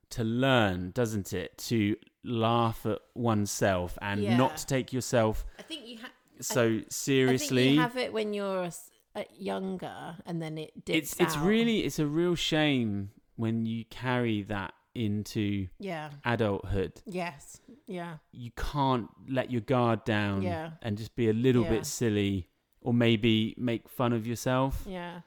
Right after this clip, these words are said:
Speaker 2: It's really healthy for you, like, especially if you've got something in your life that's quite, where you feel like you're maintaining control, like, too much control. It's good that you're doing this, 'cause I think that's a little bit of what's happening with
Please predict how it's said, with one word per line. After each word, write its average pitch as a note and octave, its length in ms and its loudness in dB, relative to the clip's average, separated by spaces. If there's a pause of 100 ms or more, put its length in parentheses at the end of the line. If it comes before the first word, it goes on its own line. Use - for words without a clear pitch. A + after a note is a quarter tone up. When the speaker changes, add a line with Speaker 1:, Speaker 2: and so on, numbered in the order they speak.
(600)
Speaker 2:
It's - 180 -10
really F4 280 -2
healthy D4+ 380 -2
for A3 120 -8
you, F3 140 -2
like, D#3+ 160 -2
especially A#3 420 -8
if - 140 -12
you've G#3 140 -14
got F#3+ 240 -8
something F3 440 -8 (320)
in F#3 160 -6
your F3 140 -6
life D#3+ 420 -8
that's D#3 260 -14
quite, D#3 500 -8 (840)
where G3 140 0
you F#3 160 -4
feel G#3+ 340 0
like E3+ 440 -2
you're E3 600 -4
maintaining E3 1000 -8 (340)
control, E3 720 -4
like, E3 160 -12
too F#3 200 -6
much F3 220 -10
control. D#3 480 -10
It's - 180 -12
good C#4+ 200 -6
that B3 80 -10
you're A3+ 120 -6
doing A3 280 4
this, D#3+ 180 -4
'cause F3 140 -10
I G3 100 -2
think G#3+ 220 -10
that's G3 200 -6
a G3 40 -6
little G3 220 -4
bit F#3 140 -4
of D#3+ 120 -8
what's E3+ 180 -10
happening E3 440 -2
with D3+ 240 -8